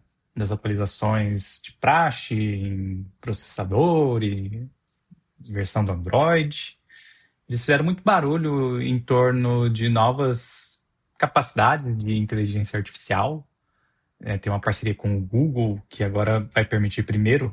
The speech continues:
nesses, nesses celulares novos, que o Gemini faça coisas em aplicativos. Por exemplo, organizar um pedido num iFood da vida.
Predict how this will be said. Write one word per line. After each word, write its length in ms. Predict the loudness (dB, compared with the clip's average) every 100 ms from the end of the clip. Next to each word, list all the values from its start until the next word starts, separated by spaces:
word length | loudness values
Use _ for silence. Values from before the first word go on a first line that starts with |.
| -6
nesses, 640 | -4 -4 -2 -4 -4 -8
nesses 220 | -6 -6 -4
celulares 600 | -2 0 2 2 2 0
novos, 460 | 2 2 0 -4 -10
que 560 | -4 -2 0 -2 -4 -10 -20 _
o 140 | 0
Gemini 880 | 4 4 4 4 4 2 0 0 -4 -8 _ _
faça 420 | 2 2 2 -4
coisas 440 | 0 2 4 2
em 140 | 2 0
aplicativos. 1120 | -2 -4 -4 -4 0 2 2 -2 -14 -20 -20 _ _ _ _ _
Por 120 | -6
exemplo, 420 | -2 2 2 2 0
organizar 720 | 2 2 2 4 4 2 -4 -6
um 80 |
pedido 640 | -2 -2 0 2 2 2 2
num 260 | 2 2
iFood 420 | 0 -2 -2 0
da 120 | 0 0
vida. 420 | 0 -2 -4